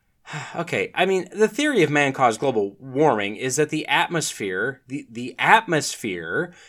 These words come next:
is filling with greenhouse gases trapping heat, right?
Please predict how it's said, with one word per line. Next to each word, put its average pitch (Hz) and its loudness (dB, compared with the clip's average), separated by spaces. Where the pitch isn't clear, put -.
is 175 0
filling 196 2
with 160 0
greenhouse 113 -2
gases 139 0
trapping 110 -4
heat, 156 -4
right? 127 0